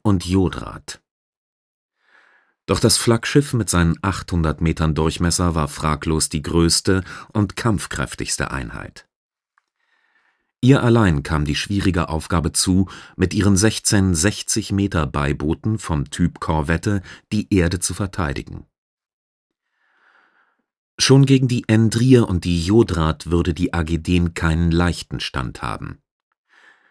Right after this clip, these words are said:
Im Einzelgefecht war ein Schlachtschiff einem Kreuzer überlegen, aber gegen zwei koordiniert angreifende fünfhundert Meter Riesen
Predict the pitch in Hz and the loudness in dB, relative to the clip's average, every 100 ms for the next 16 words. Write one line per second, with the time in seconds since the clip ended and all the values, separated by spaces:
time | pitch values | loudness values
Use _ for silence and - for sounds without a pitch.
0 | _ _ 90 90 87 120 120 90 69 - | _ _ 2 2 4 2 4 2 0 -4
1 | 73 - - 78 80 76 - 80 - - | -6 -6 -4 -4 -2 -4 -2 -2 -2 -4
2 | 82 - 78 73 - 85 82 87 71 80 | -4 -4 -4 -4 -2 0 0 0 0 0
3 | 87 95 95 85 - - - - - 80 | 2 2 2 0 -2 -10 -20 -20 -8 -2
4 | 82 104 101 90 - 117 117 - 90 95 | 2 2 2 2 0 0 0 0 0 0
5 | 101 107 131 120 - 92 87 82 80 87 | 0 0 0 0 0 0 2 2 0 2
6 | 82 - 123 - 113 98 101 101 104 87 | 0 2 -2 0 -2 -2 0 0 2 0
7 | 76 85 87 85 95 | 0 0 0 2 0